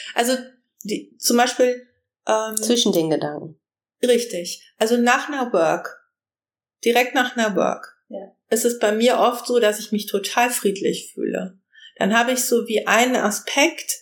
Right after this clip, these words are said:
Speaker 1: überprüft. Ich habe alle Gedanken oder sehr, sehr viele Gedanken rund um einen Aspekt mir irgendwie angeguckt. Ich habe gesehen, ja, sind alle irgendwie wahr oder so. <laughs> Ich weiß auch nicht so genau, was da stattfindet.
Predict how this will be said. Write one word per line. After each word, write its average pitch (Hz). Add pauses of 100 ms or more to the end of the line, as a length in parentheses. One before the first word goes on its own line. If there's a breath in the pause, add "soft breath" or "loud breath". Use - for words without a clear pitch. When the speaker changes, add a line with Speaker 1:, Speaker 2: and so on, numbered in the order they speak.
(180)
Speaker 1:
überprüft. 220
Ich -
habe 226
alle 269
Gedanken 254
oder 180
sehr, 208
sehr 254
viele 247
Gedanken 220
rund 214
um 208
einen 208
Aspekt -
mir 214
irgendwie 196
angeguckt. 254
Ich -
habe 247
gesehen, 233
ja, 208
sind 196
alle 214
irgendwie 214
wahr 208
oder 320
so. 339
<laughs> 349
Ich 285
weiß 262
auch -
nicht -
so 220
genau, 190
was 196
da 185
stattfindet. 202